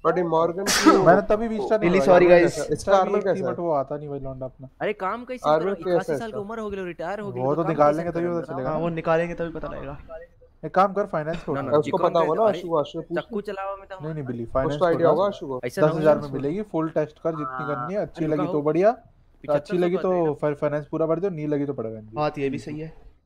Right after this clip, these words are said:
Speaker 3: सही है, ये कर लेता हूँ।
Speaker 1: अरे नाइस,
Speaker 2: ये
Speaker 1: लाइक
Speaker 2: कर ले।
Speaker 1: दिस।
Speaker 4: का-, अरे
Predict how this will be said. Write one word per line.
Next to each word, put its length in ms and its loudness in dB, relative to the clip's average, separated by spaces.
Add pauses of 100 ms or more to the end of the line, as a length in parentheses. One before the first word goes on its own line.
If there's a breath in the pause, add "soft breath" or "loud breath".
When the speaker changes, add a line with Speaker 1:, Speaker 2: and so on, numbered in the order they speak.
(240)
Speaker 3:
सही 140 -4
है, 80 -4
ये 120 -4
कर 140 -8
लेता 220 -10
हूँ। 80 -16
Speaker 1:
अरे 600 -4
नाइस, 540 -4
Speaker 2:
ये 80 -2
Speaker 1:
लाइक 120 2
Speaker 2:
कर 60 -10
ले। 220 -8
Speaker 1:
दिस। 240 -12 (960)
Speaker 4:
का-, 340 0 (340)
अरे 200 -14